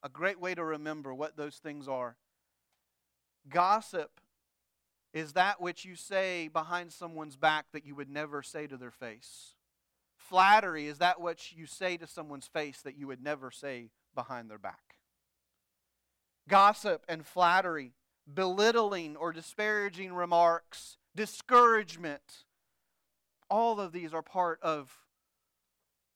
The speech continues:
the filth that can come out of our mouth, the stink that can come out of and off of our tongue. And the Bible goes on, we,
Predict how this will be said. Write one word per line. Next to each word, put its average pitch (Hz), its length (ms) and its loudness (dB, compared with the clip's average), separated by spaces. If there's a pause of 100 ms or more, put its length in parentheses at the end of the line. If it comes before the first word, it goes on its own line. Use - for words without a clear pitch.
(1000)
the 147 200 -8 (540)
filth 190 360 -6
that 147 160 -8
can 147 160 -16
come 151 220 -10
out 143 160 0
of 127 140 -8
our 123 100 -8
mouth, 107 300 -12 (400)
the 139 80 -12
stink - 720 -12 (120)
that 143 180 -8
can 139 160 -14
come 147 280 -8
out 143 160 -4
of 131 180 -12 (400)
and 139 140 -12
off 139 280 -8
of 127 300 -10
our 123 120 -10
tongue. 110 340 -18 (1300)
And 143 140 -14
the 147 40 -12
Bible 170 460 -2 (280)
goes 165 220 -8
on, 160 460 -4
we, 139 160 -12